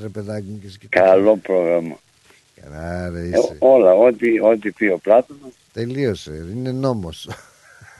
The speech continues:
Speaker 2: Είναι νόμος.
Speaker 1: <laughs> Ε.
Speaker 2: Και πραγματικά, ε, όλο, όλες οι αλήθειες ακούγονται, η αλήθεια είναι μέσα από το ρυθμό.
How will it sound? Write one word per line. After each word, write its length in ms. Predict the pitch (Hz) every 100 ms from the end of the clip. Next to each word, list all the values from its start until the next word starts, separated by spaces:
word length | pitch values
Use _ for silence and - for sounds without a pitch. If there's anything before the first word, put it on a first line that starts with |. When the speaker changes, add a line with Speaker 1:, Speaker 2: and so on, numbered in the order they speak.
| - 147 110
Speaker 2:
Είναι 220 | 107 98
νόμος. 560 | 98 120 147 165 165 -
Speaker 1:
<laughs> 20 | 110 - - _ - _ - - - _ _
Ε. 340 | - 120 113 98 - _ _ _ _ _ _ _ _ _ -
Speaker 2:
Και 100 | - -
πραγματικά, 880 | - 135 123 120 110 113 165 165 165
ε, 280 | 180 156 170 151 - 135 151
όλο, 500 | 160 160 156 156 175 - _ - - _
όλες 340 | 147 175 151
οι 60 | 147
αλήθειες 420 | 123 143 180 175
ακούγονται, 540 | 156 135 170 170 156 160 147 143 139
η 60 | 131
αλήθεια 380 | 131 160 151
είναι 260 | 156 165 165
μέσα 300 | 165 156 139
από 140 | 113 -
το 100 | 135
ρυθμό. 380 | 131 127 98